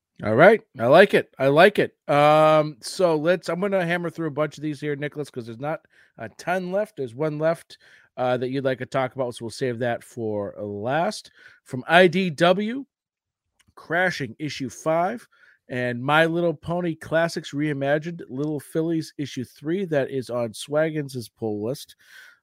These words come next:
Uh, from Dynamite, we have Red Sonja, Hell Sonja issue two. From Titan, we have Blade Runner twenty thirty-nine issue two. From Millar World,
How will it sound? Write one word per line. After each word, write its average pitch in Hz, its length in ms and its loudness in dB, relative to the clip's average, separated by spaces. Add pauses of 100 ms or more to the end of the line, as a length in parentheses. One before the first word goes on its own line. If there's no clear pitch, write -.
(140)
Uh, 131 420 2
from 113 260 -8
Dynamite, 175 520 6
we 165 140 -4
have 127 240 -2
Red 143 200 0
Sonja, 147 460 -2
Hell 147 200 0
Sonja 143 440 -4
issue 117 400 -10
two. 170 360 -8 (440)
From 95 180 -14 (120)
Titan, 175 640 -2
we 131 160 -6
have 117 380 0
Blade 143 280 -2
Runner 147 320 -2
twenty 143 340 -8
thirty-nine 131 680 -4
issue 120 340 -10
two. 110 320 -10 (460)
From 120 320 -2
Millar 143 380 4
World, 147 440 0